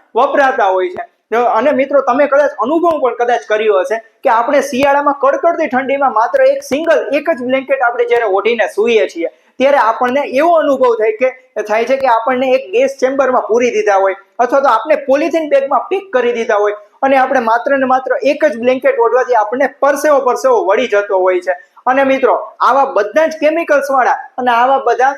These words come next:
પ્લાસ્ટિક જે મટીરિયલ વપરાતા હોય, જે ભયાનક રૂપી જે બ્લેન્કેટ્સ છે, જે, જે તેને કારણે તમને આ બધી તકલીફ થતી હોય તો સ્વાભાવિક છે. નાના નાના ભૂલકાઓ,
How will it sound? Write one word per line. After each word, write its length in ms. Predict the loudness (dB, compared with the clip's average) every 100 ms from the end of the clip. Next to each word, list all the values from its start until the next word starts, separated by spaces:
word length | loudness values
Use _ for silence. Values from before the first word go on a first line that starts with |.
| -8 _
પ્લાસ્ટિક 420 | 0 0 0 -4 -2
જે 80 | 0
મટીરિયલ 440 | 0 0 2 2 2
વપરાતા 420 | 0 0 0 2
હોય, 120 | 2
જે 120 | 2 -2 -2
ભયાનક 460 | -2 0 0 -2
રૂપી 280 | -4 -6 -4
જે 120 | -2 -4 -8 _
બ્લેન્કેટ્સ 580 | -2 0 0 0 0 -2 -4
છે, 160 | -2 0 -4 -14 -4
જે, 100 | 0 0 2
જે 80 | 0
તેને 340 | 0 0 2
કારણે 320 | 2 2 0 0
તમને 280 | -2 0
આ 140 | 0 2
બધી 200 | 0 0
તકલીફ 400 | -2 0 -2 0
થતી 240 | -2 0 0
હોય 180 | 0 -4 _ 0
તો 100 | 0
સ્વાભાવિક 540 | 2 2 2 0 -2
છે. 120 | -6 -8 _ -10
નાના 380 | -2 0 2 0
નાના 320 | 0 0 0 0
ભૂલકાઓ, 460 | -2 0 0 0